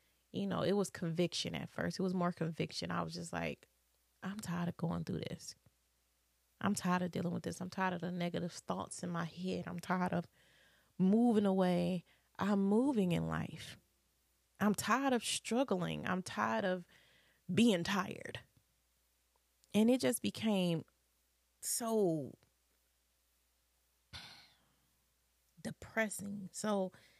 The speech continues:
heavy on me, and to where I wanted it all to stop. Like,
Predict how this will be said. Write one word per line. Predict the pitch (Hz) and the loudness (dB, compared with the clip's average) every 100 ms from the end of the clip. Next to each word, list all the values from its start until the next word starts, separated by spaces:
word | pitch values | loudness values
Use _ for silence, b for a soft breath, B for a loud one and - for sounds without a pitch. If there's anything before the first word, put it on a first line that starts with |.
| b _ | b _
heavy | - 262 262 226 | 0 2 2 2
on | 185 170 170 | 2 0 -2
me, | 165 175 _ _ _ _ _ _ _ _ _ _ _ | -4 -6 _ _ _ _ _ _ _ _ _ _ _
and | - 214 | -4 -2
to | 226 | 0
where | 214 - | 0 2
I | - | 0
wanted | 220 233 214 - | 0 -4 -4 -4
it | - - | -4 -2
all | - 170 | -2 -2
to | - | -8
stop. | - - - 104 - - | -18 -4 0 0 -2 -6
Like, | - 85 - | -4 -4 -6